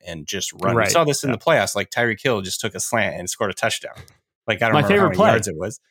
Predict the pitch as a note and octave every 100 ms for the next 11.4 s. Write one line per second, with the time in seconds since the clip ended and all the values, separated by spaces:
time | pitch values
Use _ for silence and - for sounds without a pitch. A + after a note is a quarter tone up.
0 | _ - B2 C#3 C3+ C3+ B2+ B2 B2+ A2
1 | C3 G#2+ A2 G#2+ A2+ G#2+ - B2 B2+ G#2+
2 | G#2+ A#2+ G2+ F#2+ A#2+ A2+ F#2+ F2+ F2+ F#2
3 | G2+ - A2 G2 _ _ - B2+ A2+ G2
4 | F2 _ _ _ _ _ _ B2+ C#3 D3+
5 | - - _ _ _ _ - - F3+ F3
6 | D3+ - - C3+ D3 C#3+ C#3+ B2 G#2 G2+
7 | F#2 - G#2 F#2+ F#2+ F2+ - F2 E2 -
8 | - A2 G2+ - G2 F#2+ F#2+ F#2 E2 -
9 | G#2+ G#2+ G#2 G2+ F#2+ G2 G2+ F#2+ G2 -
10 | F#2+ - G#2 - - G#2+ F#2+ E2+ D#2+ E2+
11 | G#2+ G#2+ A2 G#2